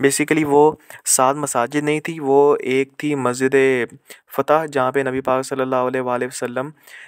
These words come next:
ने, अ, ग़ज़वा खंदक में कामयाबी के लिए अल्लाह से दुआ की थी। और बाकी जहाँ पे जो हमारे सहाबा थे, जैसे कि हज़रत अबू बकर सिद्दीक़ का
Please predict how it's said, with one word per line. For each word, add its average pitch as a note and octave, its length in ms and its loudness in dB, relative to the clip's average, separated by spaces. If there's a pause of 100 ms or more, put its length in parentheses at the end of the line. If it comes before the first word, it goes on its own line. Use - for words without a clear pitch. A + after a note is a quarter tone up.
(100)
ने, C3+ 320 0
अ, - 80 -4 (580)
ग़ज़वा C3 240 2
खंदक C3+ 300 -6
में C3 220 -4
कामयाबी B2+ 500 -2
के C3 80 -4
लिए C3 80 0
अल्लाह B2 180 -2
से C3+ 100 -4
दुआ B2 220 2
की D#3+ 220 -8
थी। D#3 200 -4 (400)
और C3 100 2
बाकी C3+ 320 0
जहाँ C3 240 2
पे C#3 180 2
जो C#3 120 -2
हमारे C3 240 -2
सहाबा B2 480 2
थे, C3 240 -4 (420)
जैसे C3+ 280 2
कि C#3 120 -4
हज़रत C3 280 0
अबू C3+ 220 -4
बकर C#3+ 240 0
सिद्दीक़ C3+ 480 -4
का C#3 160 4